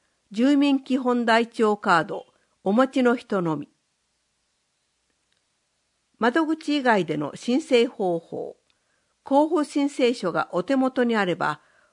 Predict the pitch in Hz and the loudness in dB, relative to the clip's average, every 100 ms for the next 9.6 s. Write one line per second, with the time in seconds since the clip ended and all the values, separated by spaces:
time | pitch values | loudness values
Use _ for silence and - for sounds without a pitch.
0 | _ 226 247 254 254 240 202 - 294 302 | _ -2 2 4 4 2 0 -2 2 2
1 | 269 226 185 170 156 220 226 - 226 208 | 4 2 2 -2 -4 0 -2 0 -2 0
2 | 190 - - 202 220 196 180 165 160 151 | -2 -4 -4 -4 -2 -2 0 -2 -4 -8
3 | 175 - _ _ _ _ _ _ _ _ | -8 -10 _ _ _ _ _ _ _ _
4 | _ 302 311 311 - 180 156 147 156 151 | _ 2 2 0 -8 -4 -4 -4 -8 -6
5 | 156 156 - _ _ _ _ 208 226 294 | -4 -6 -6 _ _ _ _ 0 2 4
6 | 285 285 262 254 254 254 226 180 165 - | 2 2 2 2 0 0 0 0 -4 -8
7 | - 226 226 220 214 214 202 151 - - | -4 2 2 2 0 0 -4 -4 -8 -18
8 | - _ _ - 285 285 269 254 240 240 | -18 _ _ -6 0 4 6 4 2 0
9 | 220 175 139 139 131 | 0 0 -2 -8 -10